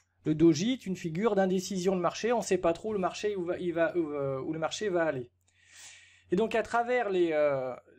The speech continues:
les market analyzers, on va pouvoir trier. Vous voyez que là j'ai le cac quarante, j'ai le cac quarante trié par nom,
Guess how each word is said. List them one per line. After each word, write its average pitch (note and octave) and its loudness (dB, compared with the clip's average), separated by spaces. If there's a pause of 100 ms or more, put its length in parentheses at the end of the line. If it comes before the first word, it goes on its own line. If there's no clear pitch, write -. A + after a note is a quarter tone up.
(140)
les E3+ 0
market F3+ 0
analyzers, D#3+ 2
on B3+ -2
va G#3 2
pouvoir G3 -2
trier. G#3 -10
Vous - -20
voyez F#3 4
que G3+ -2
là G3+ 8
j'ai F3+ 4
le F3+ 0
cac F3 -2
quarante, - -2 (1400)
j'ai C3+ -6
le C#3+ -6
cac F3+ 4
quarante F#3+ 0
trié G3+ -2
par F3+ 2
nom, A3+ -10